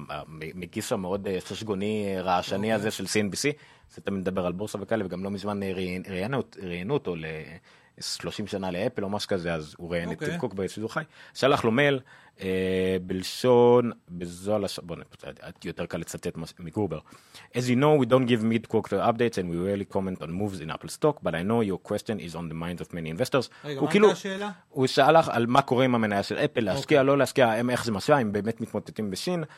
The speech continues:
Speaker 1: אז הוא שלח את המייל הזה לקרמר, קרמר כמובן מיד הפיץ את זה כ-, כידיעה, כי אסור לו להחזיק את המידע הזה לעצמו, כי זה לא חוקי. אז הוא אומר,
Speaker 2: החוק
Speaker 1: אז
Speaker 2: של אנרון.
Speaker 1: אה, כן, אז טים קוק אומר, "אני מקבל דיווחים על הביצועים בסין, אה, כל יום, כולל הבוקר, ואני יכול להגיד לך שאנחנו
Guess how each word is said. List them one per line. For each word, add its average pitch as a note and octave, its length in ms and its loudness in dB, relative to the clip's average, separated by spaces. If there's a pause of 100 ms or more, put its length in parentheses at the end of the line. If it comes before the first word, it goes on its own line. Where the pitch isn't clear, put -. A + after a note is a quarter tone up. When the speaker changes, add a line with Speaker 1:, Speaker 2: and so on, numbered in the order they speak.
(180)
Speaker 1:
אז G#2+ 100 -6
הוא A2+ 60 -4
שלח B2 240 4
את - 60 -14
המייל A2+ 180 2
הזה F2+ 160 -2
לקרמר, A#2 360 0
קרמר G2 240 -2
כמובן F2 400 -4
מיד E2 260 -6
הפיץ - 280 -10
את E2 60 -10
זה D#2 140 -8
כ-, - 80 -14 (260)
כידיעה, D#2+ 400 -2
כי - 140 -12
אסור C#2+ 220 -12
לו C#2+ 120 -14
להחזיק C#2+ 460 -14
את - 40 -10
המידע D2+ 300 -8
הזה D2 140 -12
לעצמו, B2+ 420 -8
כי - 80 -14
זה - 100 -14
לא - 60 -18
חוקי. E3+ 340 -14 (720)
אז G#2 300 0
הוא B2+ 100 4
אומר, A#2+ 160 8
Speaker 2:
החוק C3+ 120 2
Speaker 1:
אז A2+ 120 2
Speaker 2:
של C3 100 -8
אנרון. C3 300 -10 (280)
Speaker 1:
אה, G2 120 -2
כן, F#2+ 160 -2
אז F2+ 140 -6
טים A#2+ 160 2
קוק C3 220 4
אומר, B2 420 4
"אני F2+ 180 -4
מקבל G2 420 0
דיווחים F#2 460 -2
על F2+ 80 0
הביצועים E2+ 500 -4
בסין, F2 360 -4
אה, D#2+ 80 -4 (120)
כל F#2+ 200 0
יום, C3+ 400 4
כולל F#2 340 2
הבוקר, A#2 560 4
ואני E2 120 -4
יכול D#2+ 160 -8
להגיד F#2 220 0
לך A2+ 180 2
שאנחנו E2+ 500 -4